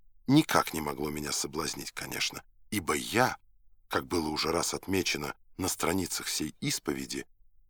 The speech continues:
мало знаю внешностей гаже, чем тяжелые отвислые зады,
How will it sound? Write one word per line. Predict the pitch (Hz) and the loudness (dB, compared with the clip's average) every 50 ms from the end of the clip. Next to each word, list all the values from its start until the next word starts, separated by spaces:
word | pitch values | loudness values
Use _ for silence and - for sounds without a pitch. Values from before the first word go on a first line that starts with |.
| - - - | -20 -6 2
мало | 123 139 160 160 151 120 82 76 71 | 6 10 10 12 10 10 8 6 4
знаю | 71 87 95 90 80 76 | 2 0 0 0 0 0
внешностей | 69 69 87 107 95 - - - 80 - - - - - 73 - - | -2 0 2 2 2 2 2 0 -4 -4 -4 -6 -6 -8 -8 -8 0
гаже, | - 104 123 143 143 135 - - - - - - - - _ - - - - - - - - | 4 6 6 6 6 4 2 -2 -4 -6 -10 -14 -20 -20 _ -20 -20 -20 -20 -20 -20 -6 0
чем | - - 113 95 73 - - - - _ _ | 4 4 4 4 2 -2 -10 -20 -20 _ _
тяжелые | - - 113 101 85 - 110 110 101 95 90 87 - - | -2 0 2 2 4 6 6 6 6 6 4 2 2 0
отвислые | - - - - 85 90 82 - - 73 78 82 78 73 | -2 -2 -2 -4 -4 -2 -2 -2 -2 -4 -4 -4 -4 -4
зады, | 67 67 71 78 76 78 87 123 147 151 | -4 -2 -2 -2 -4 -2 -2 -2 -2 -2